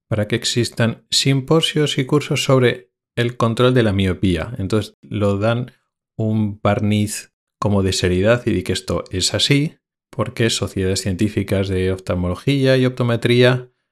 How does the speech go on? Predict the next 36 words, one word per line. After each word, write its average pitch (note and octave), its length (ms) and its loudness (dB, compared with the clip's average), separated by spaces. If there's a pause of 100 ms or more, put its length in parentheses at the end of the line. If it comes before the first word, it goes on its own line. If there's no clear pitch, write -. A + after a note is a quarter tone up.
(200)
digamos G2+ 320 -2
que - 100 -4
lo F2+ 120 0
dan G2 360 0
por F#2 360 0
hecho. G2 400 -6
Y F#2 60 -6
luego G#2+ 160 0
ya B2+ 120 2
se B2+ 140 -2
discute B2 880 0
cuál G2+ 160 0
es G#2 140 -4
el G2 80 -2
mejor F#2+ 280 -2
tratamiento, C3 540 0
pero G2 240 0
que F#2 300 -4 (420)
los B2 240 -4
tratamientos B2 520 0
funcionan, B2+ 640 0
nadie A#2 340 2
lo G#2 100 2
discute. F2+ 560 -2
De G2 80 -6
tal G#2 160 0
forma G#2+ 320 -2
que A2 240 -4
cuando G2 640 -4 (360)
los F#2+ 460 -6 (240)
oftalmólogos B2 800 0
o A#2 40 -2
los G#2 180 -2
optometristas A2 1040 0 (640)
con A2+ 400 -2 (160)
menos A2+ 400 -2